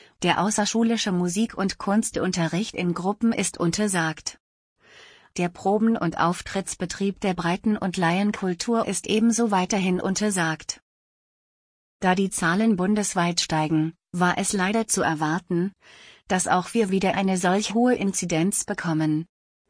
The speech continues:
Bitte helfen Sie allem mit, die Ansteckungen wieder auf ein niedrigeres Niveau zu bringen. Tragen Sie Maske, achten Sie auf Abstand und lüften Sie regelmäßig.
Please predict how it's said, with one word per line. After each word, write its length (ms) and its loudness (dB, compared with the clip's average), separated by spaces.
Bitte 300 0
helfen 380 2
Sie 180 0
allem 320 2
mit, 320 -2
die 140 6
Ansteckungen 840 2
wieder 320 2
auf 120 0
ein 200 2
niedrigeres 760 2
Niveau 320 2
zu 240 -4
bringen. 480 0
Tragen 400 2
Sie 140 2
Maske, 560 -2
achten 400 -2
Sie 180 -2
auf 160 -2
Abstand 540 -2
und 160 -2
lüften 460 0
Sie 120 -2
regelmäßig. 920 -2